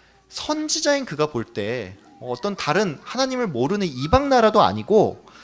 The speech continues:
여호와 하나님께 선택을 받고 율법을 수여받은 이 나라가 이렇게 막장이 되어 간다는 게 잘 이해가 되지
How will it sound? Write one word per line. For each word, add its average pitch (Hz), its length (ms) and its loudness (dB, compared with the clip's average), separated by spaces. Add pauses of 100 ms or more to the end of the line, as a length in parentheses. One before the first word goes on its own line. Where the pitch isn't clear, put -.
(320)
여호와 226 320 6
하나님께 233 480 0
선택을 285 560 0
받고 123 580 2 (320)
율법을 269 580 2
수여받은 196 580 0
이 226 120 2
나라가 127 680 2 (340)
이렇게 269 420 0
막장이 254 680 0
되어 160 220 4
간다는 127 400 0
게 196 220 -2 (100)
잘 240 200 -6 (100)
이해가 226 280 -4
되지 156 320 -6